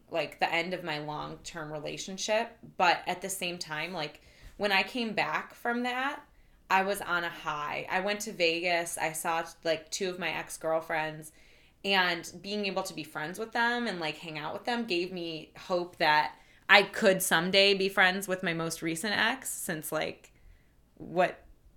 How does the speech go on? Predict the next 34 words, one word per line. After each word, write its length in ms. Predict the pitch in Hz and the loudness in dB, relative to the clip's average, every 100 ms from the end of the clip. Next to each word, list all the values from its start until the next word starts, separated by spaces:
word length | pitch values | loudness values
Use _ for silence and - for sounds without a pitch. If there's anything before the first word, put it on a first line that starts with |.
| - 165 | -14 0
happened 320 | 170 160 156 | 2 2 0
with 120 | 151 | -4
us 200 | 160 147 | -2 -2
was 100 | 147 | -6
not 200 | 156 147 | -6 -6
as 100 | 156 | -4
bad 320 | - 143 151 | -4 -2 -2
as, 320 | 156 151 - - - | -6 -8 -12 -12 -10
you 120 | 156 | -8
know, 220 | - 143 - _ 156 | -8 -12 -18 _ -18
the, 260 | - 160 147 165 | -10 -10 -8 -2
the 340 | 151 170 165 | 4 4 4
ex. 380 | 156 185 - - - - - - - | 4 2 0 -8 -14 -16 -18 -2 8
And 300 | 262 277 277 | 10 10 8
I 80 | 233 | 6
did 140 | 226 247 | 8 4
a 40 | |
forty-minute 680 | - 208 226 240 214 208 - | 2 4 6 6 2 2 0
set 380 | - 147 - | 2 4 2
in 120 | 202 175 | -4 -2
Vegas, 540 | 180 196 247 294 - 220 | 0 0 0 -2 -2 6
and 100 | 214 | 6
I 100 | 247 | 6
just 240 | 370 - | 4 0
love 300 | 185 180 160 | 6 6 6
Vegas. 600 | 151 143 - - - - | 0 0 -4 -10 -12 2
Like, 180 | 190 190 | 2 4
it's 180 | 208 208 | 0 0
a 60 | |
big 300 | 190 208 196 | 2 4 2
part 160 | 185 196 | 2 0
of 40 | 175 | 0
my 140 | 160 | -4
identity. 640 | 160 160 151 170 220 311 | -4 -4 -4 -4 -4 -6